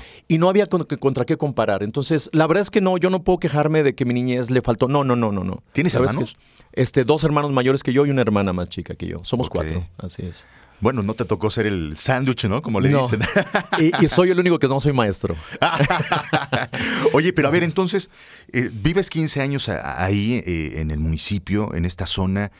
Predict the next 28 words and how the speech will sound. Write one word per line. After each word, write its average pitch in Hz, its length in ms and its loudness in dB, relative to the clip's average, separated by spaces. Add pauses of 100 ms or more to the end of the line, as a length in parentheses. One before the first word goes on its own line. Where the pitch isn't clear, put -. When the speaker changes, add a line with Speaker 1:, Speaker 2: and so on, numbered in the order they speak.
(380)
Speaker 2:
donde, 95 640 -2 (240)
¿qué 143 140 0
era 170 140 0
lo 143 120 0
que 98 100 -4
soñabas? 90 560 -4 (220)
Tú 156 100 2
veías 185 240 0
a 123 60 -6
papá 139 260 -4
como 131 220 -2
maestro 98 320 -4
y 123 40 0
me 101 80 -2
queda 131 180 -2
claro 151 220 -2
que - 80 -6
muchos, 117 360 -4 (380)
pues, - 240 -4
tratamos 156 500 -4
de 135 80 0
replicar 127 420 -4
lo 135 100 -2
que 117 100 -4
veíamos 113 360 -2
en 110 80 -2
casa, 113 340 -6
¿no? 95 240 -4